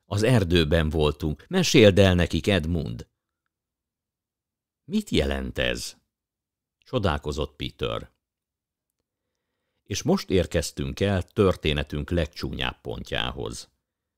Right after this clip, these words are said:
Eddig Edmund betegnek és rossz kedvűnek érezte magát. Bosszantotta mindaz, amit Lucytól hallott. Eddig nem tudta, mit tegyen. Mikor Peter kérdése elhangzott,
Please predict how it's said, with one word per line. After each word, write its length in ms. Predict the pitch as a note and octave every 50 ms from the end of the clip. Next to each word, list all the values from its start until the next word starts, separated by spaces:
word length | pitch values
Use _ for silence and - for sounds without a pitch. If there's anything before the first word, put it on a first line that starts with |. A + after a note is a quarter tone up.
| _ _ _ _ _ _ _ _ _
Eddig 360 | _ - C3+ B2 A#2+ B2+ G#2+ B2
Edmund 420 | C#3+ A#2+ F#2 F2+ E2 D2 C2+ C2
betegnek 580 | D#2 A#2+ A#2+ - - G2+ F2+ E2 E2+ D#2 - -
és 240 | D2+ C#2+ - -
rossz 260 | - F2 D#2 C#2+ - -
kedvűnek 540 | - C#2+ C2 A#1 C2 C2 B1+ B1+ B1 -
érezte 440 | - B1+ A#1+ B1 B1 - - - B1+
magát. 540 | B1+ B1+ B1 B1 B1 B1 A#1 - - - _ _ _ _ _ _ _
Bosszantotta 760 | _ A#2 C3 A#2 - - G2+ E2 D#2+ - D#2+ C#2+ - _ C2+ B1+
mindaz, 460 | C2+ E2+ F2+ F2 E2 D2 D2 C2+ C#2
amit 260 | C#2 C2 C2 C2 -
Lucytól 560 | C#2+ C#2 C#2 - - C#2 - - C2 B1 B1+
hallott. 640 | - D2 C2 A1+ A#1 A1+ G#1 G1+ - _ _ _ _ _ _ _ _ _ _ _ _ _ _ _ _ _ _ _ _
Eddig 360 | - G#2+ G2+ F#2 A#2 A2 F#2+
nem 200 | G#2+ C3 A#2+ G2+
tudta, 340 | E2+ - D2+ - - - D#2
mit 280 | C#2 C#2 C2 - - _
tegyen. 580 | - B1+ C#2+ - - - - - - _ _ _ _ _ _ _ _ _ _ _ _ _ _ _ _ _ _ _ _ _
Mikor 320 | A2+ A#2 - B2+ A2 -
Peter 400 | - F3 F3+ - - G#2 F2 -
kérdése 580 | - - G#2 G2+ F2+ F2+ F2 D2+ - - - B1+
elhangzott, 800 | C#2+ F2 G#2 G#2 F#2+ F#2+ F2 E2 D#2+ E2+ E2 D2 - _ _ _